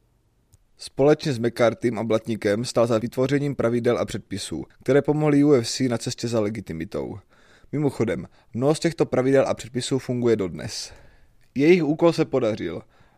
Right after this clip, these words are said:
V dubnu dva tisíce Kalifornie jako první stát podepsala závazná pravidla M M A. Chvíli za ní následovalo New Jersey. Přesto se ale U F C stále zaměřovalo na menší lokace,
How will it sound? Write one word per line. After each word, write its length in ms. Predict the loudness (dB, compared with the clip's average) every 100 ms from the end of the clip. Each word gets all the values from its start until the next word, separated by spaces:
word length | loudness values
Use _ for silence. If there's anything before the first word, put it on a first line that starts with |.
| _
V 60 | -2
dubnu 220 | 0 2
dva 160 | 2 2
tisíce 460 | 0 -4 -4 -4
Kalifornie 600 | 0 0 0 -2 0 0
jako 220 | 0 0
první 320 | -2 -2 -2 -4
stát 280 | 0 0
podepsala 400 | 2 -4 -2 -2
závazná 480 | 0 2 2 2 -2
pravidla 400 | -2 -2 0 -2
M 120 | -2
M 140 | -4 -6
A. 200 | -8 -12 _ _ _
Chvíli 320 | -8 2 2
za 120 | 4 2
ní 140 | 2
následovalo 580 | 0 0 -2 0 2 0
New 220 | -2 -4
Jersey. 420 | -4 -6 -10 -14 -18 _ _ _ _ _ -20 -20
Přesto 360 | -10 -10 -4 -4
se 160 | -2
ale 220 | 0 4
U 80 | 4
F 140 | 4 0
C 200 | -4 -4
stále 300 | 2 2 4
zaměřovalo 560 | 0 -2 -2 0 0
na 100 | -2
menší 380 | -4 -6 -4 -2
lokace, 520 | -2 -2 -8 -8 -12